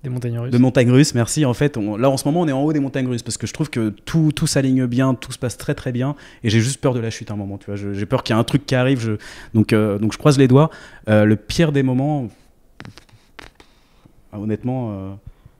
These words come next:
Speaker 2: il y a des choses. En fait, je peux pas malheureusement partager certaines choses qui se sont très bien finies finalement, mais, euh, voilà, on a eu des, euh, on a eu des courriers qui nous ont fait très peur, euh, mais qui finalement se sont transformés en opportunités. Donc c'est génial, mais on a eu des très très grosses craintes, ouais, euh,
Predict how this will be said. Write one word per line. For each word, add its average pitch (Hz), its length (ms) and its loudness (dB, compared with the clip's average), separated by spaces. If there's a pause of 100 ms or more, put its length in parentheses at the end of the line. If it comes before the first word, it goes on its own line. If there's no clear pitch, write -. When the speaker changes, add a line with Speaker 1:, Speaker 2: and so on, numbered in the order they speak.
(480)
Speaker 2:
il 107 40 -8
y 107 40 -4
a - 20 -2
des 107 100 0
choses. 123 220 -6
En 98 60 -8
fait, 127 180 -4
je - 60 -16
peux 110 100 -6
pas 123 140 -4
malheureusement 117 480 -2
partager 113 360 -6
certaines 120 320 -8
choses 139 340 -6
qui - 160 -12
se - 160 -10
sont 113 180 -6
très 131 220 -4
bien 127 120 0
finies 120 220 -4
finalement, 120 360 -2
mais, 113 180 0
euh, 98 140 -2
voilà, 101 200 0
on 95 120 -4
a 101 80 -2
eu 104 100 -2
des, 104 100 -4
euh, 95 260 -4 (680)
on 107 60 0
a 117 40 6
eu 127 60 6
des 123 100 4
courriers 123 300 0
qui 131 120 -6
nous 110 100 -2
ont 110 60 -4
fait 113 120 -2
très - 160 -4
peur, 120 260 -4 (200)
euh, 95 420 -6
mais 107 140 0
qui 113 140 -6
finalement 113 320 -2
se 117 100 -6
sont - 120 -8
transformés 104 360 -4
en 110 80 0
opportunités. 107 560 -2
Donc 98 120 -4
c'est - 120 -4
génial, 110 340 -2
mais 98 220 -2
on 98 120 -2
a 98 40 0
eu 107 80 0
des 104 100 -2
très - 320 -6
très - 180 -4
grosses 107 220 -4
craintes, - 280 -10
ouais, 98 80 -8
euh, 95 300 -10